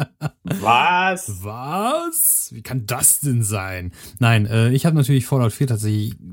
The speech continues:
Speaker 1: exzessiv, ist vielleicht der falsche Ausdruck, aber häufiger gespielt in der letzten Zeit.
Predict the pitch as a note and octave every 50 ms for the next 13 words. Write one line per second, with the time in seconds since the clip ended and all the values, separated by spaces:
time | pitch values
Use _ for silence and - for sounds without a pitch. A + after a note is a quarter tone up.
0 | G2+ - - B2+ - - - B2+ A2+ - - - - - - - - B2 B2 A#2+
1 | C3 D#3 E3 F3 F#3 F#3 G3 G#3 A3 A3 - - - C3+ B2+ A#2+ B2 - - C3+
2 | B2 - - A#2+ - - B2 - G#2+ A2+ C3+ C#3 - C3+ A#2+ A2+ A2+ A2 G2+ A#2
3 | D3+ D#3+ D3 D3+ A#2 A2 G#2 G2 G#2 - - A#2 G#2+ G#2+ G#2+ G#2 G#2 G#2+ G#2+ G2+
4 | - - A2+ G#2+ - A#2 B2 D3 -